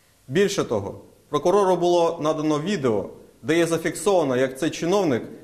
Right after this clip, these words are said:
рекомендує забудовнику вирішити питання про погодження проекту з мером Ужгорода.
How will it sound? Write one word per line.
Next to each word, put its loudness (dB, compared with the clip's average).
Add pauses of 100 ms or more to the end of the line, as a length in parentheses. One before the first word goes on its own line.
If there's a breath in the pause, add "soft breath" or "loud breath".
рекомендує 2
забудовнику 2
вирішити 0
питання 2
про -4
погодження 0
проекту 0
з -6
мером 2 (100)
Ужгорода. -2